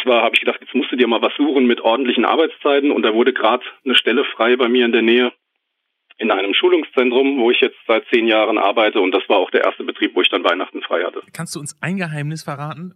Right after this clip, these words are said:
Speaker 2: das man manchmal so hört? Ist es auch so, dass selbst in gehobenen, in Restaurants mit gehobenem Anspruch mitunter sowas passiert wie, da bestellt man so zweihundert Pakete mit der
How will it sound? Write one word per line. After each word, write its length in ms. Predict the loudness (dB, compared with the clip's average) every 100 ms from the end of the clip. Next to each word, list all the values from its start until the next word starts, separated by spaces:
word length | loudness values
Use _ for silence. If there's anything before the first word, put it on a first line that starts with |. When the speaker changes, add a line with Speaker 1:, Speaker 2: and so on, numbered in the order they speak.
| _
Speaker 2:
das 200 | -16 -12
man 160 | -12 -10
manchmal 340 | -10 -8 -10
so 140 | -8 -8
hört? 240 | -10 -10
Ist 140 | -14
es 140 | -14 -14
auch 180 | -14 -14
so, 260 | -12 -12
dass 340 | -10 -12 -14 _
selbst 440 | -10 -8 -8 -12 -12
in 200 | -12 -10
gehobenen, 840 | -12 -8 -10 -8 -10 -10 -12 -14
in 100 | -16 -18
Restaurants 460 | -18 -18 -18 -16
mit 120 | -14
gehobenem 380 | -12 -12 -12 -14
Anspruch 500 | -14 -16 -16 -18 -18 _ _ _ _ _ _
mitunter 560 | -8 -8 -6 -6 -6 -6
sowas 420 | -6 -8 -8 -10
passiert 560 | -10 -10 -8 -10 -10 -14
wie, 500 | -12 -10 -8 -8 -10 _ _ _ _
da 120 | -10 -8
bestellt 340 | -6 -8 -6
man 160 | -8 -8
so 180 | -10 -10 _ _
zweihundert 340 | -10 -8 -8
Pakete 400 | -10 -10 -10 -8
mit 140 | -10 -8
der 160 | -8